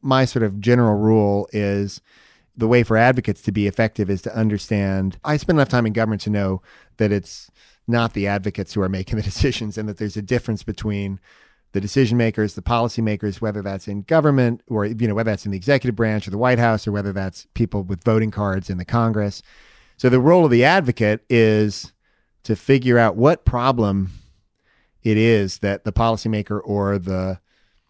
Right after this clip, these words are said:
member of Congress or the staffer, what problem are they trying to solve?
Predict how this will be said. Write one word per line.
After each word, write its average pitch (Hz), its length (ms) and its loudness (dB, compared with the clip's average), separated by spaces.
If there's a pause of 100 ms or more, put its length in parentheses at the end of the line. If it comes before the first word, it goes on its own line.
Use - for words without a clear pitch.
(240)
member 113 300 2
of 98 100 -2
Congress 113 580 0
or 101 140 -2
the 92 100 -6
staffer, 117 640 -2 (220)
what 185 180 2
problem 156 240 2
are 110 80 0
they 117 180 0
trying 107 240 -2
to 90 60 -10
solve? 85 540 -6